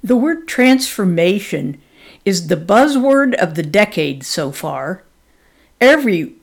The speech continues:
business out there is being told they have to transform,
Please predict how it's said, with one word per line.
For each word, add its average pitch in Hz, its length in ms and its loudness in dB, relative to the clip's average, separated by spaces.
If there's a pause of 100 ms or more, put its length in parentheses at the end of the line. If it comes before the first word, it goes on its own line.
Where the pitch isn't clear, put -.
business 202 580 0
out 294 300 -2
there 151 300 -4
is 175 220 -4
being 208 280 0
told 220 460 2
they 185 340 0
have 208 300 -2
to 208 100 -2
transform, 214 1300 0